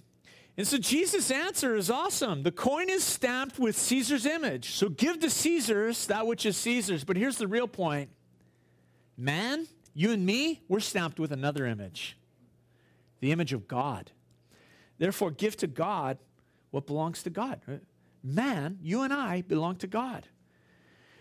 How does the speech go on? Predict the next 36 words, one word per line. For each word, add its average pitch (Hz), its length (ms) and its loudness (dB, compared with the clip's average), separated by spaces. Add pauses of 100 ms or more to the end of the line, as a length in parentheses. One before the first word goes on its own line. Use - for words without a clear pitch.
(160)
And 180 80 -6
so, 262 200 2
you 240 180 0
know, 254 40 0
I, 240 240 -2
I 220 120 0
think 359 180 -2
there's 370 160 0
some 226 140 -2
really 247 200 0
good 254 240 -2
practical 254 720 -2 (260)
lessons 247 500 -2
in 170 120 0
this 156 260 -4 (120)
quick 180 240 -2
little 151 360 2 (540)
discussion, 160 500 -4
right? 220 160 0
I 226 40 -2
mean, 202 160 0
obviously, 226 720 0 (400)
the 175 100 -2
scripture 240 360 -2
teaches 233 340 -2
us 170 100 -4
here 220 340 0
and, 185 300 -2
and 165 140 -2
elsewhere 190 380 -2
that 156 120 -6
Christians, 330 400 -2 (320)
Christians 339 340 -2
are 359 100 2
called, 208 480 -2 (240)
uh, 180 120 -4